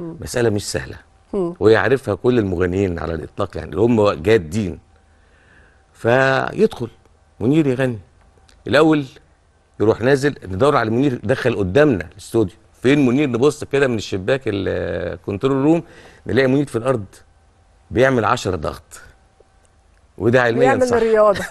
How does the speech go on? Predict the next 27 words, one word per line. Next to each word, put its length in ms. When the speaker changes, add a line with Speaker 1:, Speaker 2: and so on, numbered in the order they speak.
Speaker 2:
<laughs> 120
رياضة. 400
Speaker 1:
آه. 40
عشرة 280
ضغط 300
قبل 300
ما 140
يغني. 320
Speaker 2:
قبل 240
ما 120
يغني. 500
عشرة 340
ضغط 360
Speaker 1:
آه. 120
Speaker 2:
دي 280
عشان 340
ي-، 260
يعني 220
يجري 320
الدم 320
ويفوق 440
كده 180
بتاع. 200
يروح 220
قايم 300
واقف 260
هوب 240